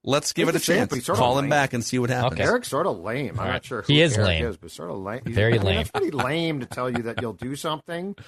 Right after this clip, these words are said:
Speaker 3: <laughs>
Speaker 2: especially for a,
Speaker 3: Yeah.
Speaker 2: a semi-helpless guy like you who needs the help. That would be like me. Anyway.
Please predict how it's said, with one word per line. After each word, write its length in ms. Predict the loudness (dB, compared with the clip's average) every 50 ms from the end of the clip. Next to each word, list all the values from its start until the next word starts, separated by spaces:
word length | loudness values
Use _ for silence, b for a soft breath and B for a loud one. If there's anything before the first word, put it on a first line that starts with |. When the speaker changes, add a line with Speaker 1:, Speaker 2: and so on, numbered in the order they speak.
| -20
Speaker 3:
<laughs> 180 | _ _ _ _
Speaker 2:
especially 460 | -10 -10 -6 -4 -4 -4 -4 -6 -8
for 200 | -6 -2 -2 -2
a, 60 | -2 -2 -4
Speaker 3:
Yeah. 200 | -4 -4 -4 -6 -6
Speaker 2:
a 180 | -6 -6 -6
semi-helpless 760 | -6 -6 -6 -4 -2 -2 -2 -2 -2 -2 -4 -4 -4 -8 -10 -10
guy 220 | -10 -10 -8 -6
like 220 | -6 -6 -6 -8 -10 -8
you 180 | -6 -6 -6
who 120 | -4 -6 -6
needs 280 | -6 -8 -8 -10 -12 _
the 120 | -20 -20
help. 320 | -10 -6 -6 -6 -6 -8 -14 _
That 80 | -8 -8
would 100 | -6 -4
be 100 | -4 -4
like 180 | -4 -4 -6 -6
me. 240 | -8 -8 -8 -8 -12 _ _ _ _ _ _ _ _ _ _ _ _ _ _ _ _ _ _ -10
Anyway. 240 | -10 -8 -8 -12